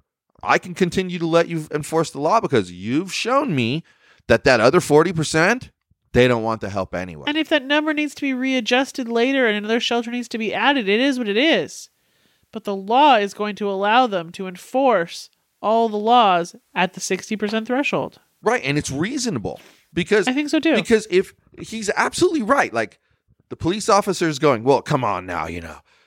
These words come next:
Speaker 1: These homeless people, they don't want help. They, you know, they, they just, there's forty percent of them that don't want any help." And the judge is like, "Ding, ding." Well, I know that the lady on this side wants to help everybody who wants help.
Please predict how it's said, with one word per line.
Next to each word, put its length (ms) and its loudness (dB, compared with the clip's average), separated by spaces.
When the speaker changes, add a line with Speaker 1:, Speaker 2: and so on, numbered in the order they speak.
Speaker 1:
These 140 0
homeless 260 0
people, 240 -6
they 120 -2
don't 140 -6
want 180 -10
help. 340 -2
They, 300 2
you 120 -2
know, 200 -6
they, 220 4
they 120 4
just, 240 0
there's 180 -4
forty 360 4
percent 380 -2
of 100 -2
them 220 2
that 140 0
don't 220 2
want 180 2
any 200 0
help." 420 0
And 80 -12
the 60 -12
judge 240 0
is 100 -12
like, 160 -8
"Ding, 340 2
ding." 920 -2
Well, 120 -8
I 160 0
know 220 4
that 220 0
the 100 -8
lady 280 -2
on 140 -8
this 220 2
side 320 2
wants 220 0
to 80 -10
help 200 -2
everybody 640 0
who 120 -2
wants 360 0
help. 320 -2